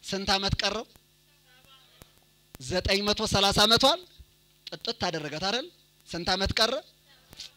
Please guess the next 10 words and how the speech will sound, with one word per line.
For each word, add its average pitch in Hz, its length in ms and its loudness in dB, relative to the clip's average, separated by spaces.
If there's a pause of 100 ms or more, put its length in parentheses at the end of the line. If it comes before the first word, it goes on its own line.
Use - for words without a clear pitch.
(120)
ተመስገን 143 580 -2
በሉ 151 180 -6
እስኪ። - 160 -10 (1400)
ተመስገን። 165 580 -4 (600)
ስንት 202 240 -10
ሺህ 226 180 -4
ዓመት 214 260 -4
ነው 208 100 -6
የመከራ 208 380 -4
ዓመታችን? 220 480 -2